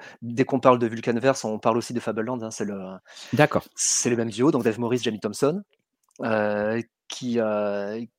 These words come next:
Speaker 1: qui, alors, qui ont commencé et fini également, c'est-à-dire qu'ils ont, heu, enfin, les, les, heu, il y aura que cinq tomes, hein, c'est, c'est pas douze tomes comme Fa-, Fablelands, c'est cinq tomes.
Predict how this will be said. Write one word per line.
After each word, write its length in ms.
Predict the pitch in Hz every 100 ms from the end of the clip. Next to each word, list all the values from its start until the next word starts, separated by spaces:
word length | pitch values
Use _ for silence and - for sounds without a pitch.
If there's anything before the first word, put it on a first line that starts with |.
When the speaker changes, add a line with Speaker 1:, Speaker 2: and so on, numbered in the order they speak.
| _ _ _ _ -
Speaker 1:
qui, 340 | - 151 -
alors, 200 | 139 -
qui 140 | - 135
ont 100 | 127
commencé 420 | - 139 135 160
et 100 | 143
fini 300 | - 156 160
également, 300 | 135 131 127
c'est-à-dire 280 | 120 104 113
qu'ils 400 | 113 107 110 98
ont, 140 | 107
heu, 200 | 101 95
enfin, 160 | 92 110
les, 100 | 113
les, 220 | 127 113
heu, 80 | 101 104
il 60 |
y 60 | 110
aura 100 | 113
que 100 | 131
cinq 240 | - 123 -
tomes, 180 | 120
hein, 60 | 110
c'est, 160 | - 117
c'est 180 | - 120
pas 160 | 117 113
douze 220 | 117 -
tomes 160 | 127 123
comme 140 | 113
Fa-, 120 | 120
Fablelands, 340 | 117 107 113 147 - - - -
c'est 140 | - 107
cinq 200 | - -
tomes. 220 | 127 151